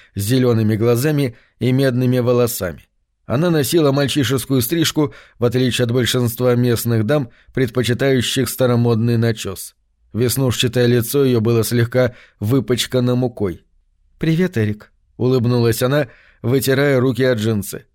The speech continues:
«Ужин готов, вот только поставим печенье в духовку. Что-то тебя в последнее время не было видно».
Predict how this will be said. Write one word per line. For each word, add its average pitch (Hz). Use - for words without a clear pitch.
«Ужин 170
готов, 123
вот 123
только 135
поставим 127
печенье 120
в 101
духовку. 117
Что-то 160
тебя 151
в -
последнее 135
время 135
не 135
было 143
видно». 135